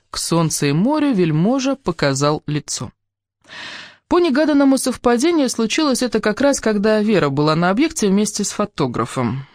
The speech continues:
Ритуал сожжения поглотил партию вручную изготовленных предметов из дорогих пород, но кортеж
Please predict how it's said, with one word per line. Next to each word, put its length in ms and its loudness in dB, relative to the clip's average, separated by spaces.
Ритуал 380 2
сожжения 500 0
поглотил 520 0
партию 640 0
вручную 460 0
изготовленных 680 0
предметов 720 0
из 100 0
дорогих 420 0
пород, 480 -2
но 200 0
кортеж 680 -4